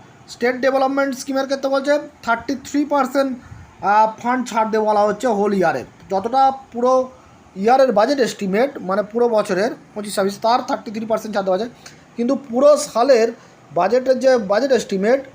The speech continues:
আহ, যেটা বি বলা হয়, স্যালারি,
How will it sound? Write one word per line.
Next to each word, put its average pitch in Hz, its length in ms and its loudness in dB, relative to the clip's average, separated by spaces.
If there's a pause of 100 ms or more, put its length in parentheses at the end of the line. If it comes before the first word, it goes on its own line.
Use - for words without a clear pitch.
(360)
আহ, 202 320 2
যেটা 214 220 0
বি 247 240 0
বলা 202 220 4
হয়, 220 220 0 (580)
স্যালারি, 262 680 0